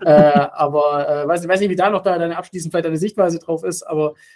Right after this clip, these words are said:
äh, ich glaub, es ist ganz klar rübergekommen,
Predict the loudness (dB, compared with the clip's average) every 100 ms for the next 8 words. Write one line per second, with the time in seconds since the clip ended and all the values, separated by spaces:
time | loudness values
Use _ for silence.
0 | _ -4 -2 -2 -4 -4 0 0 -2 -14
1 | -6 -6 -4 -2 -2 0 -2 -2 -2 -2
2 | -2 -6